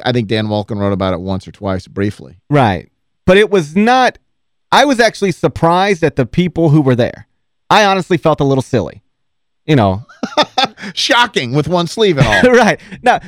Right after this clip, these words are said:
Speaker 2: like, 'cause when I went, when I showed up, I just felt like it'd be like, an, just, just gonna be an idiot fest. And they were like, and suddenly I'm like, you know, sitting there taking pictures with the mayor. I mean, it was a little ridiculous.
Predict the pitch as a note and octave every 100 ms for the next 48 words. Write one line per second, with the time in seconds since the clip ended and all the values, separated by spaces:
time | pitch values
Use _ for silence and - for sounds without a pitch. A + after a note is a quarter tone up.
0 | - A#3 - G3 A3+ C#4+ B3 F3 C4 G3
1 | G#3 A#3+ - A3 G3+ C#4+ C4+ - G3+ G#3
2 | - F3+ E3+ E3+ E3 E3+ E3 D3+ C#3+ D3
3 | C#3 F3 - D#3+ D3+ C3+ D3 G#3+ D#4+ -
4 | - - - - - G3+ G#3 G3 F#3+ -
5 | F3 - B3 A3 E3 D#3+ E3 - F#3 C#3
6 | C#3 - F3+ E3+ D#3 E3 D#3+ E3+ E3 D3+
7 | D#3 D#3+ G3+ - - B2+ D#3 D#3+ F3+ F3
8 | F#3+ C#4 - D#2+ F#3+